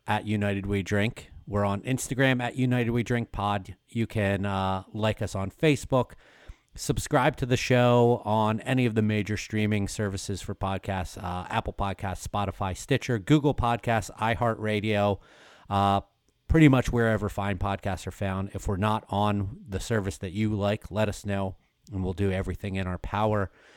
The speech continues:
to, uh, get us on there. You can buy a shirt, sticker, button, or a lot of other cool swag at our store, united we drink dot com slash store.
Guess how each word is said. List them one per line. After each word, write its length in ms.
to, 300
uh, 340
get 160
us 200
on 360
there. 380
You 160
can 300
buy 160
a 80
shirt, 380
sticker, 420
button, 480
or 300
a 160
lot 200
of 80
other 380
cool 340
swag 640
at 140
our 200
store, 420
united 400
we 180
drink 280
dot 220
com 280
slash 400
store. 400